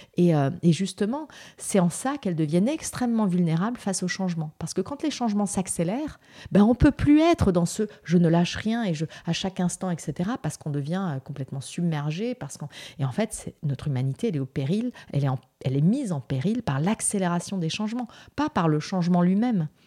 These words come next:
Le changement, l'impermanence, c'est un fondement bouddhiste, c'est la vie, c'est une évidence. Les nonnes, elles sont pas en lutte contre le changement. Elles sont, elles ont pas peur particulièrement du changement. Mais si le changement s'accélère, là, par contre,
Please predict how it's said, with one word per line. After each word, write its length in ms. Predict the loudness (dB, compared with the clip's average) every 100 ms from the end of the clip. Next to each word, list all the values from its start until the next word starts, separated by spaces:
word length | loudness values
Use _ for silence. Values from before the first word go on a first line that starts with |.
| _ _ -2
Le 80 | 0
changement, 400 | 2 0 0 0
l'impermanence, 680 | -2 0 2 2 2 0 -4
c'est 220 | -6 -6
un 80 | -6
fondement 380 | -2 0 2 2
bouddhiste, 500 | 0 -2 -6 -10 -20 -20 -10
c'est 160 | -2 0
la 140 | 2
vie, 320 | 2 0 -4 _ _
c'est 300 | -6 -2 0
une 120 | 0 0
évidence. 600 | 0 0 0 -2 -6 -16 -18 0
Les 120 | 6
nonnes, 200 | 10 10
elles 80 | 8
sont 180 | 4 0
pas 100 | 2
en 100 | 6
lutte 320 | 6 4 0
contre 300 | -6 -2 2
le 80 | 0
changement. 460 | 0 -4 -2 -4 -6 _ _ _ -12
Elles 60 |
sont, 180 | -6 -6 0
elles 140 | 0
ont 60 | 2
pas 140 | 0
peur 400 | 4 8 8 8
particulièrement 720 | 0 -2 -2 -6 -4 -4 -2
du 80 | -4
changement. 400 | -6 -8 -6 -8 -12 -20 -8 -2
Mais 60 |
si 140 | 0 2
le 80 | 2
changement 340 | 2 2 0
s'accélère, 680 | 0 -4 -2 -2 -2 -4 -10 -20 -14 0
là, 180 | 2 2
par 200 | -2 -6
contre, 340 | -6 -8